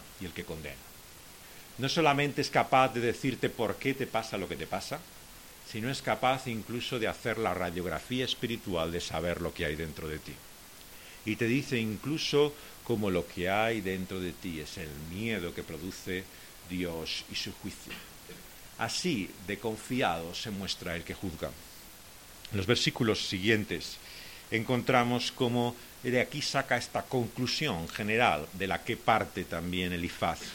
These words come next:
cómo Dios castiga al pecador, versículos doce al veinte.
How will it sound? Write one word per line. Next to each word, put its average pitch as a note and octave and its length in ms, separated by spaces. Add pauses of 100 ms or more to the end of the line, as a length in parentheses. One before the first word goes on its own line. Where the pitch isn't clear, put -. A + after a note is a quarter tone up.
(120)
cómo C3+ 320
Dios A2 640 (380)
castiga G#2+ 680
al E2+ 80
pecador, A2+ 520
versículos F2+ 560
doce F#2 280
al F#2 100
veinte. G2+ 380